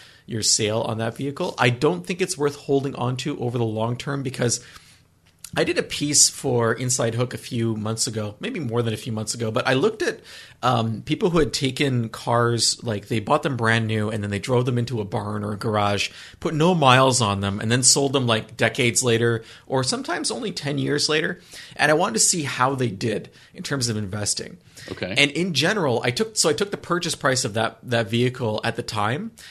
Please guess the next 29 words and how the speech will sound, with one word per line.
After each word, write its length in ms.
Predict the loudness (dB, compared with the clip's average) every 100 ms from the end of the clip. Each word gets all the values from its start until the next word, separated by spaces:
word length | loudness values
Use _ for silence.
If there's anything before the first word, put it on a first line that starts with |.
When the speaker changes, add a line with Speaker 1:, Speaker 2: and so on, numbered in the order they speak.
| -6
Speaker 1:
and 140 | 0 2
then 80 |
Speaker 2:
Mm-hmm. 240 | 2 0 0
Speaker 1:
I 60 |
inve-, 100 | 2
I 80 | 4
invested 440 | 6 4 2 4 2
it 120 | 2
in 80 | 2
the 140 | 2
S 140 | 2 0
and 100 | -2
P 120 | -4
five 280 | -4 -6 -4
hundred, 400 | -6 -6 -12 _ -20 -20 _ -8
which 200 | -4 -2
is, 180 | -2
you 80 | -4
know, 140 | -6 -6
this, 240 | -6 -6
this, 580 | -4 -2 -2 -4 -6 -4
a 80 | -4
stock 360 | 0 -2 -2 -6
i-, 160 | -6 -2
index 400 | -2 0 -2 -2
in, 160 | -4 -8
for 240 | -10 -8 -6
American 420 | -4 -4 -4 -6
stocks. 360 | -6 -6 -8